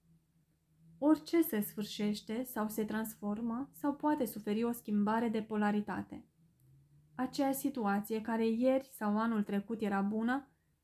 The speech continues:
s-a transformat brusc sau treptat într-una rea. Lucrul care v-a făcut fericit vă face acum nefericit. Prosperitatea de astăzi devine consumul sterp de mâine.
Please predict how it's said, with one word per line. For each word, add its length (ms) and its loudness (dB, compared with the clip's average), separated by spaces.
s-a 180 2
transformat 600 6
brusc 400 0
sau 180 -2
treptat 640 -2
într-una 480 2
rea. 280 -4
Lucrul 480 4
care 280 2
v-a 220 4
făcut 440 -4
fericit 540 -2
vă 180 -2
face 380 0
acum 320 -2
nefericit. 680 -4
Prosperitatea 880 0
de 100 0
astăzi 560 -2
devine 400 0
consumul 560 -2
sterp 420 -4
de 140 -2
mâine. 440 0